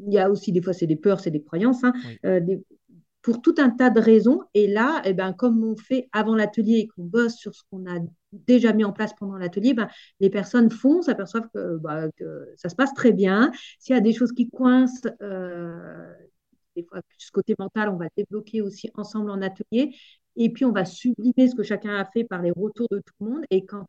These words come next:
Speaker 1: ils sortent, ben, c'est fait. Donc, les personnes, elles avancent, elles avancent sur un rythme soutenu, euh, euh, sur un rythme soutenu, mais soutenu aussi, euh, au niveau du rythme, mais il y a aussi, il y a ce soutien du groupe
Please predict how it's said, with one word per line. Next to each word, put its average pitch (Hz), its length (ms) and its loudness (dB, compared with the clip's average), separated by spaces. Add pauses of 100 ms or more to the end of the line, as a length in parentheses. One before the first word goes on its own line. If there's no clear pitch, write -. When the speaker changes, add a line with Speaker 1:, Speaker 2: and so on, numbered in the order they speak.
Speaker 1:
ils - 40 -18
sortent, - 220 -8 (320)
ben, 190 180 -4
c'est 208 120 -4
fait. 269 240 -2 (100)
Donc, 202 180 -10
les 208 60 0
personnes, 226 300 -2
elles 196 180 0
avancent, 220 420 -2
elles 190 200 -4
avancent 208 240 -10
sur 208 100 -12
un 185 80 -8
rythme 196 380 -12
soutenu, 226 520 -12
euh, 180 200 -10 (460)
euh, 175 340 -14
sur 208 180 -2
un 202 100 0
rythme 214 320 -2
soutenu, 247 460 0
mais 254 120 4
soutenu 233 320 -4
aussi, 233 160 -10 (600)
euh, 190 240 -18 (300)
au 208 40 -2
niveau 220 200 6
du 226 100 6
rythme, 320 280 4
mais 240 80 4
il 220 40 6
y 226 40 4
a 208 60 2
aussi, 226 200 -6 (220)
il 196 80 -16
y 202 60 -6
a 202 100 -4
ce 208 140 -10
soutien 277 500 -2
du 233 140 4
groupe 269 280 -4